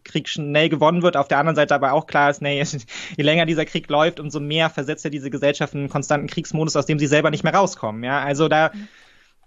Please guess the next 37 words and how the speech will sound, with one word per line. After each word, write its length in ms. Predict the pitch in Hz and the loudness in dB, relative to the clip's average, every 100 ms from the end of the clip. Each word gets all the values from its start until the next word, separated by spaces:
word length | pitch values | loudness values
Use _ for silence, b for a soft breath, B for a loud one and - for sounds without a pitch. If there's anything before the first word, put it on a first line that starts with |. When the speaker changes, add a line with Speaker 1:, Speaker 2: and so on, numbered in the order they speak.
| - | -2
Speaker 1:
beißt 260 | 156 185 190 | 2 2 -2
sich 140 | 180 | -10
die 80 | 165 | -6
Logik, 280 | 165 175 156 | -4 -2 0
also 140 | 170 | 0
auch 60 | 165 | 2
das 180 | 175 | 2
können 120 | 208 190 | 2 0
wir 40 | |
ja 100 | 185 | 0
gerne 180 | 180 185 | 0 0
mal 100 | 180 | 0
diskutieren, 440 | 170 - - 202 147 | -2 -8 -2 0 0
da 60 | |
beißt 260 | 151 180 190 | 2 2 0
sich 80 | - | -8
die 100 | 165 | -2
Logik 240 | 180 185 | 0 0
nämlich 220 | 165 165 | -4 -6
im 80 | 156 | -8
Schwanz 260 | - 175 180 | 0 0 0
und 80 | |
ich 100 | 160 | -2
habe 120 | 175 - | -4 0
darauf 300 | 156 156 - | 0 0 -2
auch 120 | 139 | -4
keine 300 | 170 160 143 | -2 0 2
Antwort, 560 | 165 180 131 120 117 - | 0 0 -2 -2 -2 0
ja, 260 | 135 156 | 2 4
also 280 | - 139 139 | 2 -2 0
weil 260 | 139 139 - b b b b b - _ - - - | 2 2 -2 b b b b b -20 _ -20 -18 -4
es 120 | 160 | -2
ist 100 | 175 | 0
dann 100 | 165 | 0
Speaker 2:
Ich, 40 | |
Speaker 1:
einfach 220 | 165 165 - | 2 -2 2
grausam. 200 | 160 | 2